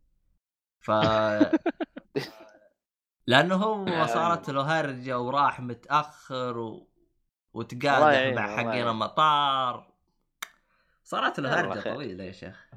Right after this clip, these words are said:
Speaker 1: المهم، ما علينا.
Speaker 2: يا رجال. سهي.
Speaker 1: والص-، والصالح جاي
Speaker 2: بس
Speaker 1: بوقت.
Speaker 2: هذا، هذا،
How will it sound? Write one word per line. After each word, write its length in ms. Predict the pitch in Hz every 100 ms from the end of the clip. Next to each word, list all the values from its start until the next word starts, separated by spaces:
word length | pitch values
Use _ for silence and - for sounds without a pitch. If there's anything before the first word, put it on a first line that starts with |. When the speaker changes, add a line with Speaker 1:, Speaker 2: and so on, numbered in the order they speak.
| -
Speaker 1:
المهم، 360 | 349 135 123
ما 80 | 113
علينا. 500 | 95 90 87 98 -
Speaker 2:
يا 120 | - -
رجال. 380 | - - 53 - _ - _ _ _ _ -
سهي. 280 | 117 98 95
Speaker 1:
والص-، 280 | 131 - - - _ -
والصالح 420 | 117 - 139 120
جاي 220 | 107 -
Speaker 2:
بس 120 | 104
Speaker 1:
بوقت. 280 | 104 208 -
Speaker 2:
هذا، 420 | 214 247 226 190 - _ _ _ _ _ -
هذا، 300 | 226 156